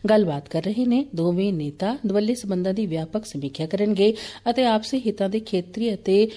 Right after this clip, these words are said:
ਵਿਸ਼ਵ ਮੁੱਦਿਆਂ ਤੇ ਚਰਚਾ ਕਰਨਗੇ। ਗੱਲਬਾਤ ਤੋਂ ਬਾਅਦ ਦੋਵਾਂ ਦੇਸ਼ਾਂ ਦਰਮਿਆਨ ਕਈ ਸਮਝੌਤਿਆਂ ਤੇ ਦਸਤਖਤ ਕੀਤੇ ਜਾਣਗੇ। ਰਾਸ਼ਟਰਪਤੀ ਸੁਬਿਆਂਤੋ ਭਾਰਤ ਦੇ ਚਾਰ ਦਿਨਾਂ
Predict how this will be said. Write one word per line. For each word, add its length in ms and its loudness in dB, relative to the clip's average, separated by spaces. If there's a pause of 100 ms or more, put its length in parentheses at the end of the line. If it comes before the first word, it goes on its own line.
(340)
ਵਿਸ਼ਵ 300 2
ਮੁੱਦਿਆਂ 360 0
ਤੇ 120 -2
ਚਰਚਾ 340 -2
ਕਰਨਗੇ। 560 0 (360)
ਗੱਲਬਾਤ 380 2
ਤੋਂ 100 2
ਬਾਅਦ 260 0
ਦੋਵਾਂ 240 0
ਦੇਸ਼ਾਂ 260 -2
ਦਰਮਿਆਨ 380 -2
ਕਈ 200 -2
ਸਮਝੌਤਿਆਂ 600 -2
ਤੇ 120 -4
ਦਸਤਖਤ 420 -6
ਕੀਤੇ 280 -6
ਜਾਣਗੇ। 480 -2 (500)
ਰਾਸ਼ਟਰਪਤੀ 540 2
ਸੁਬਿਆਂਤੋ 580 -2
ਭਾਰਤ 300 -2
ਦੇ 120 -6
ਚਾਰ 340 -6
ਦਿਨਾਂ 320 0